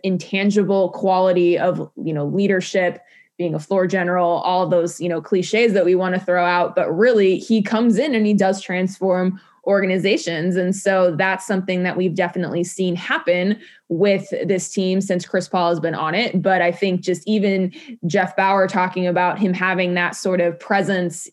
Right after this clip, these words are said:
when he went and visited Wake Forest for a week and, and saw him before the draft and things like that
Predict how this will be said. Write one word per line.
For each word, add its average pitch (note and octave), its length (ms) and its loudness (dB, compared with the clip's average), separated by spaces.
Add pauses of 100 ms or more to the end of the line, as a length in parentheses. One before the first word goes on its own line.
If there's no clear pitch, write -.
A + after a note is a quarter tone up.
when F3+ 400 0
he F3 180 -2
went F3+ 240 -2
and F3+ 100 0
visited F#3 340 0
Wake F3 200 0
Forest F#3 480 0
for E3+ 160 0
a D#3+ 100 2
week E3 300 0
and, D#3+ 180 -2
and E3 160 -4
saw E3+ 240 0
him E3+ 220 -2
before F3 300 0
the F3+ 100 0
draft F3 460 0
and E3+ 160 -2
things F3 200 -2
like E3+ 220 -2
that F3 400 0